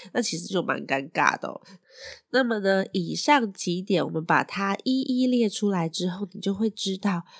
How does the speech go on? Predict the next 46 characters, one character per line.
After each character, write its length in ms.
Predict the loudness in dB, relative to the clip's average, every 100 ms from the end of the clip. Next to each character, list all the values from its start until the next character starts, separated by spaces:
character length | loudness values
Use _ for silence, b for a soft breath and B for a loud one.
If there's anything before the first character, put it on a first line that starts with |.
| B
呃， 100 | -4
好 180 | -2 -2
几 140 | -2
个 100 | -4
金 300 | -4 -4 -4 -4
额， 220 | -4 -4
对 200 | -2 -2
吧？ 240 | -2 -6 -10 B
然 100 | -4
后 80 | -2
大 180 | 0 -2
型 220 | -4 -8
支 160 | -8
出 180 | -6 -2
也 140 | -2 -2
知 180 | -4
道 240 | -2 0 0
了， 240 | 0 -2
日 160 | -2 -4
常 240 | -6 -8
支 200 | -8 -8
出 180 | -4 -4
也 140 | -4
知 200 | -4 -8
道 260 | -4 0 0
了， 120 | -2 B B
还 160 | B 0
有 120 | 0
我 200 | -2 -4
预 200 | -2 -2
想 240 | -2 -4 -4
要 140 | -6
出 160 | -6 -2
去 140 | 0
玩 200 | 0 0
的 120 | -4
这 120 | -6
些 160 | -4 -4
钱， 240 | -6 -6
我 140 | -4 -4
通 160 | -4
通 180 | -2 -2
都 160 | -2 -2
知 220 | -2 -2
道 240 | 0 2
了。 160 | 2 0